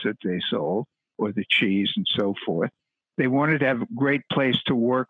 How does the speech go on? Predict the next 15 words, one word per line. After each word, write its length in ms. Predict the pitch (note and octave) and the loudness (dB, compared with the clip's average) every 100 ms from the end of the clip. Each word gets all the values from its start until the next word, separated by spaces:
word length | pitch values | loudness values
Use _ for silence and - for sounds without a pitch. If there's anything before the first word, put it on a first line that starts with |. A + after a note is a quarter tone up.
| - | -4
for 100 | B2+ | -2
their 220 | A2+ A2+ | 2 2
employees. 760 | G#2 - - D3+ C3+ G2 A#2 F3+ - _ _ _ _ _ - | 0 -4 -2 0 2 2 2 0 -6 _ _ _ _ _ -2
And 360 | B2 A#2 G#2+ - | 0 0 -2 -2
this 200 | C#3+ D#3 - | 0 0 0
actually 460 | C#3 C3 - C3+ G#2+ | 0 0 2 0 0
would 200 | B2 A2 | -2 -2
create 320 | - B2 A2+ | 0 2 2
opportunities 840 | A2 A#2 B2+ B2+ E3 F3 D3 G#2+ G2+ | 2 2 0 0 2 2 2 2 0
for 120 | - G#2 | 0 -2
employees. 500 | F#2+ - G#2+ B2+ - | -2 0 2 2 0
Some 160 | C3 | 0
of 60 | C3 | 2
those 180 | B2 A#2 | 0 0
employees 500 | A#2+ G2+ A2+ A2 G2+ | -4 -2 0 0 -2